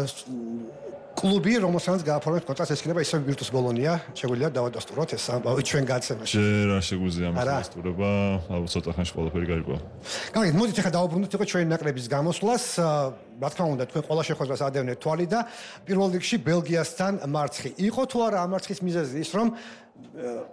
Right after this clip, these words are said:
Speaker 1: ადაპტირება გაუჭირდათ ბიჭებს თქვენ გარეშე და, ა, თავიდან, როცა, რა თქმა უნდა, გუნდი ემზადებოდა თქვენთან ერთად, გადაწყობა ბიჭებს გაუჭირდათ. იყო თუ არა თავარი მიზეზი მარცხის, აი ეს?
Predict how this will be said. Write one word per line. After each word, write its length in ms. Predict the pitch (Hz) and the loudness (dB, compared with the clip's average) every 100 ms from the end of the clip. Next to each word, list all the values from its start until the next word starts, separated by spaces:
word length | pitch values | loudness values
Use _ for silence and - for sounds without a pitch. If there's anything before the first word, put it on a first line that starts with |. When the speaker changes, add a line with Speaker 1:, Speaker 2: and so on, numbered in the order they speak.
| - - | -12 -2
Speaker 1:
ადაპტირება 600 | 143 143 175 175 165 165 | 0 2 0 2 2 2
გაუჭირდათ 500 | 185 151 143 139 175 | 2 0 0 -2 -2
ბიჭებს 300 | 131 135 160 - | -2 -2 -4 -2
თქვენ 200 | 147 131 | -2 0
გარეშე 440 | 127 120 - 147 170 127 | 0 0 0 0 0 -2
და, 200 | 147 170 180 170 - - - | 0 2 2 0 -4 -16 -14
ა, 160 | 110 113 120 117 107 - - - | -6 -4 -2 -2 -6 -14 -20 -8
თავიდან, 480 | - 143 139 156 170 - - - - | 0 2 2 2 0 -2 -12 -20 -12
როცა, 300 | 131 139 127 123 - 123 | -8 -4 -2 -2 -4 -8
რა 180 | 123 123 | -4 -2
თქმა 180 | - 135 | 0 0
უნდა, 240 | 123 117 120 | 2 2 0
გუნდი 280 | 117 139 123 | 2 0 0
ემზადებოდა 440 | 127 143 131 120 113 | 0 0 0 0 -2
თქვენთან 340 | - 143 151 | -2 0 0
ერთად, 220 | 151 214 220 - | 0 0 -2 -6
გადაწყობა 480 | - 143 143 - 151 | -4 0 0 0 -2
ბიჭებს 280 | 131 151 123 | 0 -2 0
გაუჭირდათ. 480 | 117 107 107 104 104 | 0 -2 -6 -8 -4
იყო 180 | 147 175 | -2 0
თუ 120 | - | 0
არა 240 | 151 151 175 170 | 2 2 0 -2
თავარი 360 | - 135 135 123 | -8 -2 0 0
მიზეზი 340 | 123 127 120 | 0 0 0
მარცხის, 420 | 147 117 - 139 - | 0 0 0 -2 -4
აი 180 | 110 104 | -4 -2
ეს? 140 | 104 | -2